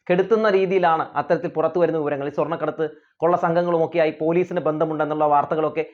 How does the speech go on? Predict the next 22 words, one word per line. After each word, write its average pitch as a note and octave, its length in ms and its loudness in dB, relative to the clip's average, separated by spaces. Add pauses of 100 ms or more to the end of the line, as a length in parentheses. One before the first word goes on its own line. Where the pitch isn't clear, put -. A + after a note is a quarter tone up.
(240)
പോലീസിന്റെ A3 380 2
മനോവീര്യം G3+ 400 4
തകർക്കുന്നതാണ് E3+ 720 2 (300)
എന്നാണ്, G3 380 2 (300)
ആ, D#3+ 60 2 (560)
നമ്മുടെ A3 260 4 (200)
മുഖ്യമന്ത്രി A3 420 2
പിണറായി F#3+ 240 4
വിജയൻ F3 220 2
പറയുന്നത്. D#3 440 2
എങ്ങനെ, F#3 520 0 (180)
ആ, D3+ 40 -4
പിടിക്കുന്ന F#3 380 2
സ്വർണത്തിന്റെ F3 500 0
അളവ് D#3+ 280 4
കുറയുന്നു D#3+ 360 2
എന്നതിനെക്കുറിച്ചൊക്കെ F3+ 600 0
അദ്ദേഹം F#3 220 0 (340)
വളരെ G3+ 160 4
വ്യക്തമായി G#3 420 2
പറയുന്ന G#3 240 2
സാഹചര്യമുണ്ടായി. F#3 680 2